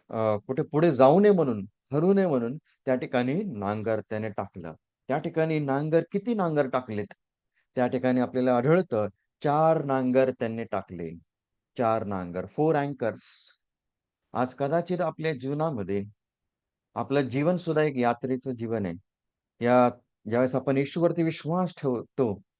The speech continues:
त्याच्यानंतर ही यात्रा सुरू होते. आपण प्रत्येक जण एक एक यात्रेकरू आहोत,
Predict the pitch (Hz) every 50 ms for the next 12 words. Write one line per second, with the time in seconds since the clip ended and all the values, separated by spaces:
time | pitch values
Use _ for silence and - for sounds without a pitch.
0 | _ _ _ _ - 127 127 - 131 120 127 156 190 185 202 196 208 208 - -
1 | - - _ - 127 127 127 123 127 - - 135 135 135 135 - - 139 143 147
2 | 127 120 - - 110 92 85 - _ _ _ _ _ _ _ _ _ _ _ _
3 | _ - 120 123 - 139 135 135 127 - 139 147 - _ - 196 180 156 139 165
4 | 170 170 165 165 156 165 156 131 107 117 117 127 - 135 151 151 - 147 139 139
5 | 131 110 104 101